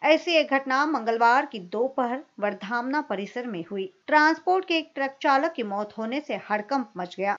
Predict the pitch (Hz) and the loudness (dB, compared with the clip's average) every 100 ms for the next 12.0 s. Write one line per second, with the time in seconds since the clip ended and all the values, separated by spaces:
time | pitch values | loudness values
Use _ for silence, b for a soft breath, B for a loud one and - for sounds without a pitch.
0 | - 247 294 311 - 269 285 277 277 285 | -2 -2 0 -2 -4 -8 -4 -4 -2 -6
1 | - 226 226 226 - 226 202 208 240 247 | -2 0 0 -2 -6 -2 -2 -2 -2 -2
2 | 247 185 185 180 214 226 269 B - 330 | -2 -6 -6 -6 -2 -2 -4 B 0 2
3 | 330 381 359 269 262 285 285 349 - _ | 4 0 2 -2 0 0 0 -4 -8 _
4 | _ - 254 302 302 320 330 349 349 320 | _ 2 6 6 4 6 6 6 2 -2
5 | 349 220 214 220 240 262 311 b b 220 | -2 2 2 2 2 2 0 b b -2
6 | 214 220 233 - _ 214 202 208 214 220 | 2 2 0 -10 _ -2 0 0 0 -2
7 | 233 226 226 277 277 240 247 b b b | -4 -2 0 0 -2 -8 -10 b b b
8 | 269 277 277 220 214 254 294 _ 220 214 | 4 4 4 2 2 -2 -8 _ 0 2
9 | 220 302 339 226 - 214 247 - 240 226 | 4 2 2 -2 -2 -2 -2 -6 -4 -4
10 | 220 240 220 214 233 170 - b b - | -4 0 2 2 -2 -8 -14 b b -6
11 | 247 269 302 302 202 180 180 180 196 196 | -4 0 -2 -2 -4 -2 -4 -4 -6 -8